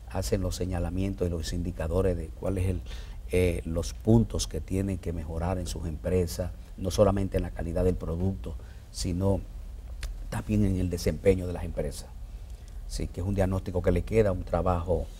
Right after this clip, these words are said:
profesional que puede costarle cientos de miles de pesos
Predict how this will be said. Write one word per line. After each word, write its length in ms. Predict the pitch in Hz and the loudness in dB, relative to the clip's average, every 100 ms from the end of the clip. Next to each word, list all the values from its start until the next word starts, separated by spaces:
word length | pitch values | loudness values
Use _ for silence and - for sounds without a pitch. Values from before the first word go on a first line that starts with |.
| - - - | -14 -14 -2
profesional 760 | 90 85 85 - 87 101 127 - | 0 2 0 0 0 4 2 2
que 240 | 85 78 - - | -2 -2 -4 -2
puede 200 | 90 92 | 2 2
costarle 580 | - 82 - 92 95 87 | 2 -2 0 2 2 0
cientos 460 | - 90 87 - 82 | -2 -2 -2 -2 -4
de 80 | 87 | -2
miles 220 | 92 92 | 0 0
de 100 | 95 | 0
pesos 400 | 101 90 - | 0 -2 -4